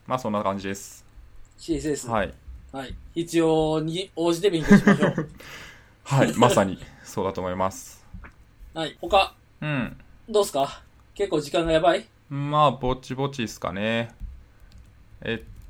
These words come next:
Speaker 1: と、はい。まあ、一個書いてて、もうほんとちょろっと紹介したいのは、えっと、
Speaker 2: うん。
Speaker 1: 僕は先週末何をやってたかという話で、なんか、会社の、あ、まあ、仕事、端的に言うと仕事をしてたんですけど、家で。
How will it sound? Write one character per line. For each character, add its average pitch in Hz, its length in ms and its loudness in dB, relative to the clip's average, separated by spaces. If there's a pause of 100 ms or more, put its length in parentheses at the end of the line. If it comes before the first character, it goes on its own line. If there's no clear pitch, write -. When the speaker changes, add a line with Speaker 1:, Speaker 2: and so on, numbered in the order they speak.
(100)
Speaker 1:
と、 117 480 0 (500)
は 113 200 2
い。 - 80 -4
ま 120 100 -4
あ、 139 40 -2
一 147 100 -8
個 131 240 -2 (240)
書 143 80 4
い 135 80 2
て 123 100 -6
て、 117 380 0 (220)
も 120 120 -6
う 120 40 -6
ほ 127 80 -4
ん 131 40 -6
と 131 300 0 (800)
ち - 80 -10
ょ - 20 0
ろ 135 60 2
っ 135 60 -12
と - 80 -8
紹 113 180 -4
介 113 180 0
し - 300 -16
た 117 120 -2
い 110 40 -2
の 104 120 -6
は、 127 300 4 (460)
え 110 60 -6
っ - 20 -10 (140)
と、 110 420 0 (160)
Speaker 2:
う 196 40 -12
ん。 - 20 -10
Speaker 1:
僕 131 80 -2
は 131 80 0
先 135 200 -4
週 135 200 -4 (120)
末 101 300 -6 (260)
何 117 200 -6
を - 20 -4
や 104 120 -2
っ - 20 -6
て - 140 -18
た 104 120 -2
か 101 80 -2
と - 80 -8
い 95 60 -4
う 101 40 -4
話 104 300 -6
で、 113 260 -2 (440)
な 123 100 -8
ん 120 80 -8
か、 95 220 -2 (1040)
会 135 160 -4
社 139 160 0
の、 135 200 -2
あ、 113 60 -2
ま 113 120 -4
あ、 - 20 -6
仕 - 100 -8
事、 139 300 -4
端 151 160 -4
的 123 100 -8
に 127 60 -2
言 - 20 -6
う 110 40 -8
と 123 80 -8
仕 - 100 -8
事 117 180 -4
を 117 60 -4
し - 60 -12
て - 40 -8
た 104 80 -6
ん 92 40 -8
で 101 60 -10
す - 80 -18
け 110 60 -8
ど、 110 380 -4
家 104 180 -4
で。 110 240 -2